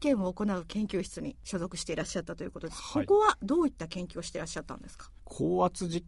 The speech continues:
Speaker 2: 験ということなんですけども、
Speaker 1: はい。
Speaker 2: 実はその地球の中を調べようと思うと、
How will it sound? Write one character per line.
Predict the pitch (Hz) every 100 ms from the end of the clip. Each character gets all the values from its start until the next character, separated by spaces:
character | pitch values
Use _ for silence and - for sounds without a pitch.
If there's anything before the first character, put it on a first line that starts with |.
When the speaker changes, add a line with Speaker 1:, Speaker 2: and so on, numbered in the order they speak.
| -
Speaker 2:
験 | 127 104
と | - 120
い |
う | 113
こ | 113
と | 240
な | 254
ん | 101
で | 98
す | -
け | 101
ど | 110
も、 | 262 277
Speaker 1:
は |
い。 | 104 - - - -
Speaker 2:
実 | 160 -
は | 208 190 175 - - - -
そ | 151
の | 135
地 | - -
球 | - 233
の | 226 196
中 | 165 220 - 127 - - - - -
を | 180 -
調 | - 160 170
べ | 170 175
よ | 170
う | 151
と | -
思 | 120 127 131
う | 120
と、 | - 139 110 -